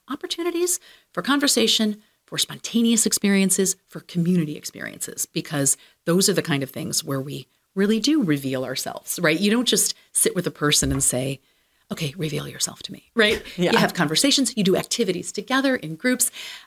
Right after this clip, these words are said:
Speaker 1: um, and people reveal themselves when you have a common activity, and we need to create some of those. And I think that will help, um, our younger generation in particular to be able to communicate,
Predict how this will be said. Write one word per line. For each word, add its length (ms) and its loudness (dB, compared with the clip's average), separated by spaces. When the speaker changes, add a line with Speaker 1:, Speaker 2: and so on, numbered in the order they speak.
Speaker 1:
um, 380 2
and 140 0
people 320 0
reveal 340 2
themselves 480 0
when 160 0
you 100 0
have 420 -8
a 40 -18
common 380 -14
activity, 640 -10
and 240 -8
we 80 4
need 160 2
to 60 4
create 280 0
some 160 4
of 60 2
those. 420 0
And 100 2
I 60 4
think 300 0
that 180 2
will 120 -2
help, 340 -2
um, 340 -10
our 100 2
younger 300 2
generation 520 2
in 100 -2
particular 720 -2
to 120 0
be 160 0
able 220 -6
to 280 -2
communicate, 840 -6